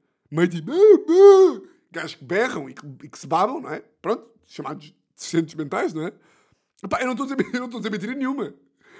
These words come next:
"Ah, está a ser mau para os mongolões." Epá, não estou a ser mau. Isto é, é real, não é? Então, dez espanhóis normais, pá, deviam ser também meio burros, não é? Mas normais,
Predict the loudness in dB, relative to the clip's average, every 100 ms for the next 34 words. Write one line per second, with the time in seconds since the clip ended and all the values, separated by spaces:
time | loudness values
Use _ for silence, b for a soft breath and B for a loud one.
0 | B -4 -4 -6 -8 -6 -6 -6 -8 -10
1 | -10 -4 -4 -4 -8 -8 -8 -10 -4 -2
2 | -2 -4 -12 -16 -8 -8 -6 -6 -6 -2
3 | 0 2 0 -4 -6 -10 _ _ _ _
4 | _ _ _ _ _ _ _ _ _ _
5 | _ _ _ -6 -4 -4 -4 -4 -6 -8
6 | -4 -4 -4 -8 -16 _ -4 -2 0 2
7 | 2 0 -10 -20 _ _ _ _ _ _
8 | _ _ _ _ _ -10 -10 -10 -14 -14
9 | -12 -8 -6 -4 -6 -10 -14 -12 -8 0
10 | 0 2 2 2 -2 -14